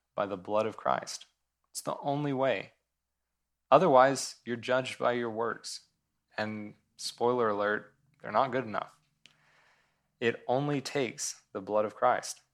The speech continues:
No religion can make you righteous before God. When he looks at you, he'll see one of two things. He will either see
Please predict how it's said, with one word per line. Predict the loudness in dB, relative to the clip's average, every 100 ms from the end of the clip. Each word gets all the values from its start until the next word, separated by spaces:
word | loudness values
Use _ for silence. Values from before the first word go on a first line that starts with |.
| _ _ _ _ _ _ _ _ _ _ _ _ _ _ _ _ _ _ _ _ _ _ _ _ -10
No | 4 6
religion | 6 6 4 2 -6 -8 -16 _ _ _ _ _ _
can | -8 -2
make | -2 -2
you | 4
righteous | 4 4 0 -6
before | -8 -6 -4
God. | -2 -2 -4 -8 _ _ _ _ _ _ _ _ _ _ _ _ _ -10
When | -4 -2
he | 0 -2
looks | 2 2 0 -2
at | -6
you, | -6 -10 -12 _ _ _ _ _ _ _ _ _ _ _ _
he'll | 0 2
see | 2 -2 0 -2 -4
one | -10 -8 -2 -2 -2 -8 -16 _ _
of | -6 -6 -8
two | -8 -4 -4
things. | -4 -8 -8 -12 -18 -18 _ _ _ _ _ _
He | -4 2
will | 4 2
either | 0 0 2
see | 0 -2 -4 -6 -10